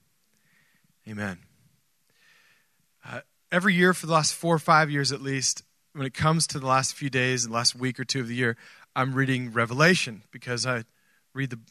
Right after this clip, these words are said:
Bible from front to back every year. And I have a few thoughts about reading apocalypt-, apocalyptic scripture. There's a lot of imagery, a lot of, uh, metaphors and, and pictures in Revelation in particular.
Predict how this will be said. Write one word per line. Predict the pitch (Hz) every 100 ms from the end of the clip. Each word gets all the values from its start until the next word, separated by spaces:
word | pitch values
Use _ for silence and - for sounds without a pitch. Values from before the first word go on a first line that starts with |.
| _ _ _ _
Bible | - 120 123
from | 127 127 120
front | - 127 120
to |
back | 113 113 117 -
every | 117 120
year. | 110 107 101 _ _ _ _ _ _ _ _ _
And | 165 160
I | 190
have | 240
a | 226
few | - 220
thoughts | - 190 180 -
about | 156 143 -
reading | 143 170 160 151 143
apocalypt-, | 147 - 156 156 151 160 151 165 -
apocalyptic | 143 160 156 - 156 156 - -
scripture. | - - 170 - 175 170
There's | 131 107 -
a | 143
lot | 131 131
of | 120 -
imagery, | 165 160 - 156 156 147
a |
lot | 117 110
of, | 104 _ _ _ _ _
uh, | 120 117 92 - _ _ _
metaphors | 147 147 151 147 - 156 151 147 123
and, | 104 98 _ _ _ _
and | 123 120 113 110 - _ -
pictures | 160 151 170 160 147 - - -
in | 143 135
Revelation | 131 135 131 139 139 143
in | 131
particular. | 131 123 - 160 135 113 113